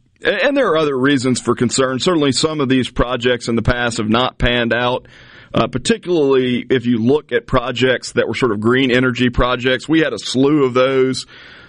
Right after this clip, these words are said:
um, back during the Barber administration, from Kior to Stion to Twin Creeks to Green Tech.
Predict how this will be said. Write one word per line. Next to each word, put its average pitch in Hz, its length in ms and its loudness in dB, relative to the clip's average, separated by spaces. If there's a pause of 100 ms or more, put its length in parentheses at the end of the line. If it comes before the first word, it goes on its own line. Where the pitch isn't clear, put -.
(100)
um, 110 320 0
back 120 240 -2
during 123 200 0
the 110 60 0
Barber 120 380 0
administration, 117 800 2
from 104 160 0
Kior 120 720 2
to - 80 -4
Stion 117 720 0
to 90 80 -2
Twin 123 280 0
Creeks 117 440 0
to 113 100 -6
Green 117 320 2
Tech. 120 380 0